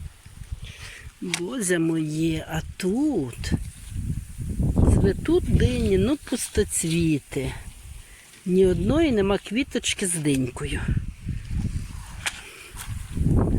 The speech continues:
Тут ще й не цвітуть. Картопля піджовтює вже, дивіться,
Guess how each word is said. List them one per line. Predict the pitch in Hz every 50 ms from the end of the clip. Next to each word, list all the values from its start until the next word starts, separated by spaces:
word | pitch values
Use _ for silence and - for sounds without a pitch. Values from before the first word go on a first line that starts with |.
| - - - - - - -
Тут | - - -
ще | - - 381
й | 359
не | 339 359
цвітуть. | - - - - - - - - - - - - - - - - - - - - - - - - - - - - - - - - - - - - - - - - - - - - - - - - - - - - - - - - - - - - - - - - - - - - - - - - - - - - - - - - - - - - - - - - - - - - - - - - - - - - - - - - - - - - - - - _ _ - - -
Картопля | - 185 175 - - 269 285 277 - - 247 247 247 233 - - - - - - - - - - _ _ _ - - _ _ _ _ _ _ _ _ _ -
піджовтює | 214 233 214 190 175 160 160 156 165 170 147 127 127 117 - - 139 127 139 143 143 139
вже, | 143 139 151
дивіться, | 151 151 156 147 151 147 - - - - -